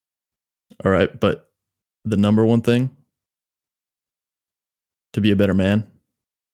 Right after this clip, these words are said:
to grow your character, is to wake up early in the morning and pray. Seek God in prayer. That has changed my life.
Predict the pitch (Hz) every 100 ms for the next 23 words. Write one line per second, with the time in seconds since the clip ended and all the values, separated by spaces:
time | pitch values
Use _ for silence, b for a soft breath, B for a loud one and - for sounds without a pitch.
0 | _ 90 110 101 92 - 101 101 98 98
1 | 95 95 82 95 98 101 101 - 87 87
2 | 80 82 85 92 - - - 65 - -
3 | _ _ _ - - 117 143 85 78 71
4 | 62 50 55 - _ _ _ _ _ _
5 | _ _ _ _ _ _ _ _ _ _
6 | _ _ _ - 104 101 117 101 87 85
7 | - -